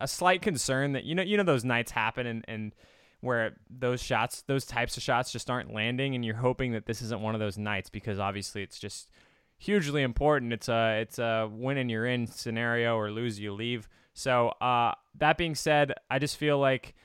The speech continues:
they made some noise in the playoffs last year. They had a heartbreaking loss. I think they're gonna wanna get back into those, uh, those big high pressure situations. They're a young team that's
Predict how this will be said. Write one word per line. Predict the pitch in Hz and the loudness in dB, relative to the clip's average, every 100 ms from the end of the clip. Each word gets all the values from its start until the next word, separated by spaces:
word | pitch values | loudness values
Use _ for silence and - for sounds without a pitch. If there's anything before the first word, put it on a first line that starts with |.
| _ _ | _ _
they | 135 | 0
made | 139 143 | 2 0
some | 143 | 0
noise | 131 131 123 | 4 6 6
in | 131 | 2
the | |
playoffs | 117 127 123 120 - | 0 4 6 4 2
last | 120 117 - | 2 2 0
year. | 120 | 0
They | 113 | 2
had | 113 | 2
a | |
heartbreaking | 113 117 117 113 113 | 2 2 0 -2 -2
loss. | 107 110 107 120 | 2 2 2 -2
I | |
think | 110 113 | -4 -4
they're | 127 | -2
gonna | 117 113 | 0 0
wanna | 110 110 | 0 0
get | 104 98 | -2 -2
back | 117 104 - | 0 0 0
into | 113 - | -4 -4
those, | 107 107 104 104 98 | -4 0 0 0 -2
uh, | 104 101 98 101 | -2 0 -2 -4
those | 110 101 | -4 -4
big | - 117 104 | -4 -6 -4
high | 107 107 | -2 0
pressure | - 110 110 | -2 -4 -6
situations. | - 107 110 107 104 107 104 | -8 -10 -6 -4 -4 -6 -6
They're | 107 | -2
a | 107 | -2
young | 117 131 131 | 0 0 -2
team | 135 127 | -4 -4
that's | 120 113 - | -2 -4 -6